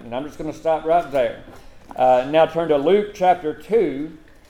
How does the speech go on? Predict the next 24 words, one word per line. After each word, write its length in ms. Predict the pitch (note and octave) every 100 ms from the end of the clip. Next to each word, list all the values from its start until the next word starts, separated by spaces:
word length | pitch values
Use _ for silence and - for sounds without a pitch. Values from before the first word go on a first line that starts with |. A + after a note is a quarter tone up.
| -
and 180 | C3+ C3
this 220 | E3 F3
is, 300 | E3 C3 - C#3+
uh, 180 | C3
probably 460 | A#2+ D#3 G3+ F3+ E3
the 300 | B2+ C3+ F#3
most 400 | F3+ F3+ F3 -
familiar 560 | D3 C#3+ D3+ E3+ E3 D#3
Christmas, 600 | D#3 F3 F3 D#3 - - - - -
uh, 260 | C3+ B2+ B2+
story 500 | - E3 F#3 E3 D#3+
in 120 | D3
the, 140 | C3+
in 120 | C#3+
the 80 | C3
Scripture 480 | A#2+ - F3+ - E3+
that 220 | C#3+ -
you 120 | D3
refer 320 | C3+ F3 G#3+ G3
to 140 | E3
as 120 | E3
a 40 | D3
Christmas 420 | - D#3 D3+ C#3
story. 380 | D3+ D3 D3+